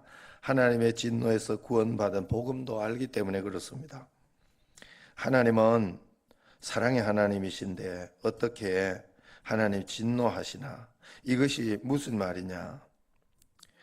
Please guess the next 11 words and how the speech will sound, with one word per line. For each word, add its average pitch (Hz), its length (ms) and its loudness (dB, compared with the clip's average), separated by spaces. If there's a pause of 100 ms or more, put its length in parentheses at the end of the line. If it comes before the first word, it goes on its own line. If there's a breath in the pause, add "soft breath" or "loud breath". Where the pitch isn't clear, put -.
(180 loud breath)
그것은 131 480 0
진리를 147 720 0
가로막는 104 640 -4
자가 104 240 0
있기 135 320 -6
때문에 107 380 -2
그렇다. 123 600 -8 (320 loud breath)
그렇게 101 580 -2
이야기를 95 580 0
하고 95 260 -4
있어요. 87 360 -10